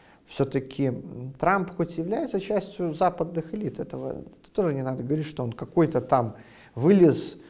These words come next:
из, э, э, из народа, тут поломал всю систему. Нет,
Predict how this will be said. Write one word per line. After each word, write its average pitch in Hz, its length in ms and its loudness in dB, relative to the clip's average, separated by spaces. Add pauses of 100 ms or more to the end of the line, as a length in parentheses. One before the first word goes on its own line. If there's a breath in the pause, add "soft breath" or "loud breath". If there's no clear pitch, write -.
(440 loud breath)
из, 110 460 0
э, 110 840 -4 (340 loud breath)
э, 101 320 -6
из 120 160 0
народа, 151 960 8
тут 175 180 -4
поломал 147 440 4
всю - 180 -6
систему. 120 560 -4
Нет, 165 280 -4